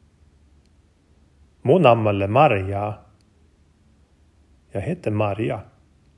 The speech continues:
Koste de båda? Varifrån kommer du?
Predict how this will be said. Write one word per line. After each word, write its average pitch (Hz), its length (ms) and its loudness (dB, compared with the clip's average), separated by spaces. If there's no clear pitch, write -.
Koste 110 400 -2
de 180 220 2
båda? 104 640 4
Varifrån 98 540 -4
kommer 98 240 -6
du? 113 300 -4